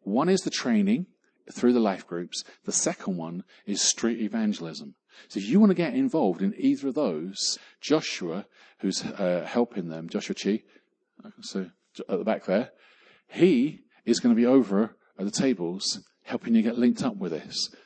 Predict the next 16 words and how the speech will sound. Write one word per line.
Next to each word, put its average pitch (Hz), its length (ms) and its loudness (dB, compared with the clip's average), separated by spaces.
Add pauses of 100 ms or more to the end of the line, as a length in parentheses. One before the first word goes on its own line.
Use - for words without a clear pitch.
(140)
Life 113 300 -2
group 107 200 0
leaders 90 540 -2 (220)
speak - 600 0
to 110 500 0 (340)
Gleason 107 360 0
and 101 80 4
Marina 107 540 2 (320)
about 107 320 -6
when 123 480 6
you 107 500 2 (300)
want 113 240 0
to 117 100 0
get 120 180 -2
connected 120 420 -2
in. 87 280 -2